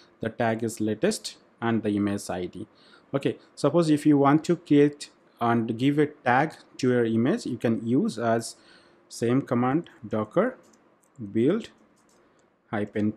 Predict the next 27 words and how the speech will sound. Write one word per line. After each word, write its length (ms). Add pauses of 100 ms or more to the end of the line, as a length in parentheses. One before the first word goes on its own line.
T, 260 (1400)
give 180
a 60
name 380 (160)
like 420
my 220 (180)
S 180
T 120
T 180
P 220
D, 260 (2500)
my 260 (180)
S 180
T 100
T 260
P 140
D, 240 (320)
and 200
give 160
a 60
tag 380
like 300
one 240
point 440 (380)
zero 420 (840)
and 140
the 140